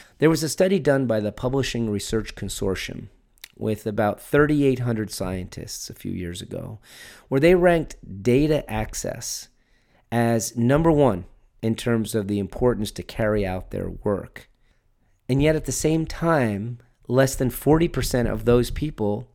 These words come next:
said that they actually had the access that they needed. So it's clear that there's a pressing need for this kind of thing, one way or another, to free up data sets.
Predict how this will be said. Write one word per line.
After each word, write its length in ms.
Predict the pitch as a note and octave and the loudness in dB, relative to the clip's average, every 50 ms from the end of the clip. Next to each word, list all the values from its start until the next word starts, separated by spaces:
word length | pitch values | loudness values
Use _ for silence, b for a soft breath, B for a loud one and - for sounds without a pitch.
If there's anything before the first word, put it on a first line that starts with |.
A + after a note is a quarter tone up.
| _ | _
said 280 | - - - C3 B2 A2+ | -8 -2 0 0 2 0
that 100 | B2 A#2+ | 0 -2
they 140 | - A#2+ - - | -4 -4 -2 -2
actually 400 | A#2+ A#2+ A#2+ - - - C3 A#2+ | -2 -2 -2 -2 -2 -2 0 0
had 240 | A2 G#2 B2 B2 A2+ | 0 0 0 0 0
the 140 | A2 A2+ - | 0 -2 -4
access 420 | - G#2 G#2 - - - G2+ G2 | -4 -6 -6 -6 -6 -8 -8 -10
that 200 | - - F#2 - | -10 -12 -14 -12
they 140 | - F#2+ F#2 | -10 -8 -6
needed. 420 | F#2+ A#2 C3+ D3 C3 G2 F2 F2 - _ B B B B B B B B B B B B B B B B B | -4 -2 -2 -2 -4 -6 -8 -10 -14 _ B B B B B B B B B B B B B B B B B
So 240 | - - E3 D3+ D3 | 0 4 6 6 6
it's 160 | C3+ - - | 4 2 -2
clear 400 | - - - G#3 A#3 F#3 C#3+ B2+ | -6 0 4 6 8 8 8 6
that 180 | A#2+ A#2+ A#2 - | 4 2 2 2
there's 800 | A#2+ A#2 A#2 A2+ A2+ G#2+ G#2+ - - - - - - - _ _ - | 2 2 4 2 2 -2 -4 -8 -10 -10 -10 -12 -14 -18 _ _ -6
a 80 | A2+ G#2 G#2 G2+ _ _ _ | -6 -6 -6 -12 _ _ _
pressing 600 | - - D#3+ D#3 D3+ - - D3 C3 A#2 A#2 A2 | -2 4 6 6 6 6 4 2 2 2 2 4
need 460 | A2+ B2 C3+ C3 B2 A2 G2+ G2 F#2 - | 4 4 4 4 2 2 0 -2 -4 -8
for 140 | - - G2+ | -8 -6 -4
this 180 | G2+ G#2 G2 | -2 -2 -4
kind 300 | - - - G#2+ G#2+ G2 | -4 -4 -4 -2 -2 -2
of 100 | F#2+ F2 | -4 -6
thing, 600 | - - - C3 A#2+ G2+ F2+ F#2 F#2 - A2 A2+ - _ _ - | -6 -2 0 2 2 2 0 -4 -8 -12 -14 -18 -20 _ _ -18
one 340 | - - G#2+ A#2 B2+ C3+ C3+ | -10 -4 0 2 2 2 4
way 200 | A#2+ A#2 A#2 A2+ | 4 4 4 4
or 100 | G#2+ G#2+ | 4 2
another, 460 | G#2 G2+ G#2+ A#2 A#2+ G#2+ F#2+ F#2 F#2 | 2 2 2 2 2 2 0 -2 -4
to 160 | - - - - | -6 -8 -12 -12
free 360 | - - - - B2+ B2 G2 - | -10 -4 0 2 2 2 2 0
up 300 | - A2 G#2 - G2+ G2 | -2 -2 -4 -4 -4 0
data 240 | A2 A2 A2+ - - | 2 2 2 0 -2
sets. 580 | - - - - - - - - - - - | -8 -8 -10 -10 -12 -14 -18 -16 -18 -18 -18